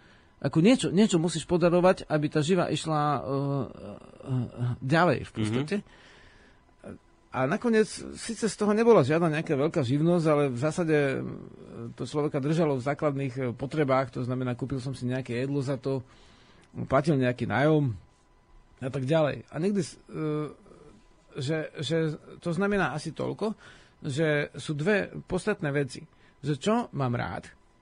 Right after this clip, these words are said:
Speaker 1: a čo by som rád robil a čo považujem, považujem za správne robiť, ale, e,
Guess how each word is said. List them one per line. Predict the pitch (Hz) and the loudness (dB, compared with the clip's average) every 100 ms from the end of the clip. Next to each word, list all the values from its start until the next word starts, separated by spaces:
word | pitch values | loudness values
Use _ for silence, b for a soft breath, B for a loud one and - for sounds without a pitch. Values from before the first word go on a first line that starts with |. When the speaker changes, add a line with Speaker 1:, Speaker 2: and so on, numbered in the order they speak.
| _ | _
Speaker 1:
a | - | -8
čo | 170 | -2
by | 190 | 0
som | 202 | 2
rád | 180 170 | 2 4
robil | 135 135 156 | 2 2 2
a | |
čo | 139 | 0
považujem, | 143 151 165 160 - - | -2 2 4 4 0 -6
považujem | - 156 175 185 | 0 2 4 4
za | 127 131 | 4 0
správne | - 151 175 185 | 2 2 4 4
robiť, | 127 95 151 - _ _ _ _ _ _ _ b b b _ - | 4 0 -6 -10 _ _ _ _ _ _ _ b b b _ -4
ale, | 127 127 | 0 2
e, | 104 - - - - | 0 -4 -16 -10 -2